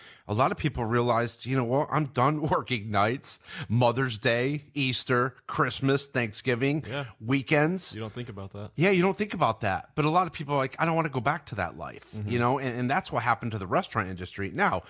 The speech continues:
Speaker 1: they will return, right? But a lot of them got used to, like,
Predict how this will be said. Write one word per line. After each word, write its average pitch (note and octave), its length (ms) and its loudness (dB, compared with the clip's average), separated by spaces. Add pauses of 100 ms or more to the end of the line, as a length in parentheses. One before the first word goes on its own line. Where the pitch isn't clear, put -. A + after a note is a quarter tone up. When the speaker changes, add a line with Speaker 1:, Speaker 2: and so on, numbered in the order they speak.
(300)
Speaker 1:
they B2 200 2
will E3+ 280 2
return, A#2 640 -2 (320)
right? A#2 260 4 (240)
But C3 80 2
a B2+ 60 4
lot B2+ 260 4
of A3 60 -6
them D3+ 160 0
got A#2 280 0
used A#2+ 400 -4
to, A#2+ 400 2
like, A2+ 380 -2